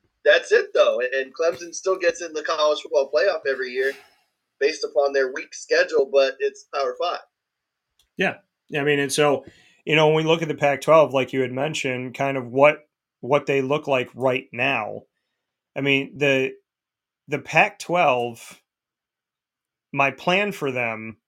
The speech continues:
Speaker 2: I think makes, it makes geographical sense. Now, the Pac-twelve, as they move forward, and let's talk, let's just strictly talk football,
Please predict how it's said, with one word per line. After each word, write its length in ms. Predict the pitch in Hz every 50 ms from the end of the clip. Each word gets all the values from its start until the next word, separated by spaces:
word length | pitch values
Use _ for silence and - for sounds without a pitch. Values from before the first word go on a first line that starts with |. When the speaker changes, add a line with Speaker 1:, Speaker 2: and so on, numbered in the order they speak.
| _ _ _ _ _ _ _ _ _ _ _ _ _
Speaker 2:
I 140 | 127 139 151
think 220 | 151 - 151 147 147
makes, 300 | 139 131 131 - - -
it 160 | 139 135 131
makes 240 | 139 147 143 123 104
geographical 640 | 117 143 143 131 120 135 139 139 135 - _ 135 120
sense. 580 | - - 127 117 113 110 110 - - - - _ _ _ _ _ _ _ _ _ _ _ _ _ -
Now, 320 | 139 135 135 139 139 - -
the 80 | 143
Pac-twelve, 840 | 123 117 151 180 185 180 - 170 165 151 147 147 139 127 113 - _ _ _ _ _ _ _ _ _ _ _ _ _
as 220 | 135 139 143 135 117
they 120 | 143 139
move 220 | 135 139 139 131
forward, 520 | 131 - 131 127 123 117 110 117 117 117 _ _ _ _ _ _ _ _ _ _ _ _ _ _ _ _ _ _ _ _ _ -
and 160 | 139 143 147
let's 180 | 156 156 156
talk, 300 | - 160 151 147 139 - -
let's 220 | 147 151 156 -
just 300 | - 175 160 - - _
strictly 380 | _ - 165 151 131 147 143 131
talk 280 | 135 139 127 117 -
football, 440 | - 131 120 - - - - - _